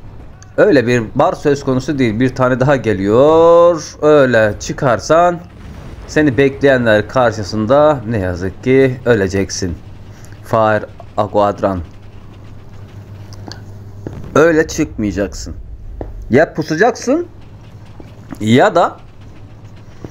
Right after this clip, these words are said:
öyle pat diye karşımıza çıkmayacaksın. Şimdi buradan şöyle, evet, bu oyunda burada bitti arkadaşlar. Görmüş olduğunuz gibi hiçbir şey kalmadı.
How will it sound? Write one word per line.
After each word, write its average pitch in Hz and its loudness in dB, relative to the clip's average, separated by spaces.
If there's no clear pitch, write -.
öyle 156 6
pat - 0
diye 123 0
karşımıza 220 4
çıkmayacaksın. 104 -4
Şimdi 180 2
buradan 170 2
şöyle, 170 2
evet, 123 4
bu 135 2
oyunda 135 4
burada 135 2
bitti 147 0
arkadaşlar. 107 0
Görmüş 107 0
olduğunuz 95 0
gibi 120 2
hiçbir - -6
şey 98 0
kalmadı. 156 2